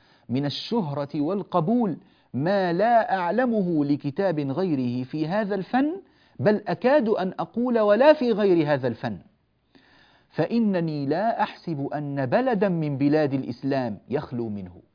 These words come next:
الانتشار الواسع، "بل لا أظن أن بيت طالب علم يخلو من نسخة به. ولقد تنافس الناس فيها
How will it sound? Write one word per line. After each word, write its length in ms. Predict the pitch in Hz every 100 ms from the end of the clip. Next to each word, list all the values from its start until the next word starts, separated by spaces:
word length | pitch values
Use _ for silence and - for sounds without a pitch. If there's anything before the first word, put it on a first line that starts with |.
| _ _ _ _ _ _ _ _ _ _ _ - 113 107
الانتشار 500 | 98 92 - 139 139
الواسع، 420 | 101 139 131 92 - _ _ - _
"بل 320 | 113 160 170 180
لا 380 | 262 302 220
أظن 480 | 220 202 220 202 190
أن 260 | 165 165 156
بيت 300 | 185 208 180
طالب 480 | 151 185 175 160 156
علم 320 | 151 240 269
يخلو 540 | 262 247 277 240 233
من 200 | 202 190 190
نسخة 280 | - 170 -
به. 440 | 143 120 135 107 - _ _ _ _ _
ولقد 340 | 117 120 120 190
تنافس 760 | - 147 143 240 254 196 180
الناس 400 | 151 151 185 160
فيها 540 | 147 185 175 165 165